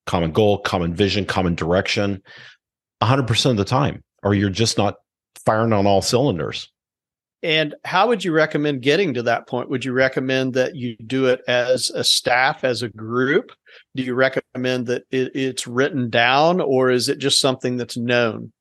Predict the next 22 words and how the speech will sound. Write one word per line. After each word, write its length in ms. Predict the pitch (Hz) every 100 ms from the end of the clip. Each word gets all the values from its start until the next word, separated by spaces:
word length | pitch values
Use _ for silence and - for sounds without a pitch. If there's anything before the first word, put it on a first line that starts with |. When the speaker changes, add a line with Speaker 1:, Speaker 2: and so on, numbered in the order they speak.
| _
Speaker 2:
throughout 260 | - 117 113
the 60 | 110
practice? 520 | - 104 - - -
What, 160 | 127 120
what 120 | 131
are 40 | 135
your 100 | 113
thoughts 320 | 120 104 -
on 140 | 104
that? 180 | 104 107 - _ _ _ - - _ _ _ -
Speaker 1:
Well, 540 | 143 139 135 - - _
<clears throat> 60 |
it, 460 | 170 156 156 113 98 - _ _
it's 400 | 135 131 135 131
something 400 | - 175 165 113
I 100 | 113
think 260 | 117 143 -
you 80 | 110
have 240 | - 120
to 100 | -
definitely 560 | 90 110 - 113 95 90
train 540 | - - 101 104 101